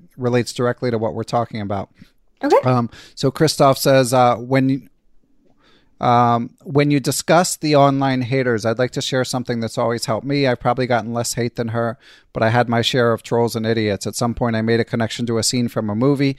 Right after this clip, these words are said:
Speaker 1: and he shared the link, which I shared with you, um,
Speaker 2: Mm-hmm.
Speaker 1: which, and then he says, 'You need to learn that people only hate you because you're winning. If you let the hate get to you, you turn into a loser. It's all about envy, nothing else. That's why they troll.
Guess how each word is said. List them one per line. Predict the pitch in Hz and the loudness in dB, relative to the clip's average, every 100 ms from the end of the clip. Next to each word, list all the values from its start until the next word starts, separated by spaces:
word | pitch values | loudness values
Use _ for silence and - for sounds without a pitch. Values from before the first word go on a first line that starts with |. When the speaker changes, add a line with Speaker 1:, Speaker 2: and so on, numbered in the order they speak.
| - - - | -10 -20 -6
Speaker 1:
and | 120 | -2
he | 120 | 0
shared | 123 160 143 | 4 4 4
the | 127 | 2
link, | 123 127 | 2 0
which | - 120 | -2 -2
I | 123 | -2
shared | - 123 113 | 0 -2 -2
with | 113 - | -6 -6
you, | 117 117 113 _ - _ | -2 -2 -2 _ -20 _
um, | - 110 107 110 | 0 2 4 2
Speaker 2:
Mm-hmm. | 440 - _ _ _ | -4 -8 _ _ _
Speaker 1:
which, | 131 135 131 - - _ _ _ - 160 - | 0 0 0 -6 -10 _ _ _ -20 -12 -2
and | 165 | 2
then | 143 | 4
he | 139 | 4
says, | 151 131 | 2 2
'You | 139 | 4
need | 151 143 | 2 2
to | |
learn | 151 139 135 | 2 2 2
that | 131 | 0
people | - 147 147 131 - - | -2 0 2 2 -2 -4
only | 151 147 | 0 0
hate | 127 135 143 | 2 0 0
you | 143 | 0
because | 123 123 123 113 | 0 0 0 0
you're | 110 | -2
winning. | 117 113 98 | -2 -2 -4
If | 95 - | -6 -6
you | |
let | 120 123 | -2 -2
the | - | -2
hate | 117 123 123 | -2 -2 -2
get | 123 117 | -4 -4
to | 120 | -6
you, | 120 120 | -4 -4
you | 113 | -4
turn | - 123 | -4 -4
into | 113 - 110 | -4 -4 -4
a | |
loser. | 104 113 101 95 | -2 -2 -2 -6
It's | 104 - | -6 -2
all | 123 123 | 0 -2
about | 123 113 104 | -2 -2 -2
envy, | 131 120 127 120 | -2 -2 -2 -2
nothing | 113 - 110 | -2 -4 -4
else. | 117 123 - | -2 -2 -4
That's | 113 - | -6 -6
why | 120 | -6
they | 107 107 | -4 -6
troll. | - 123 123 123 | -4 0 0 0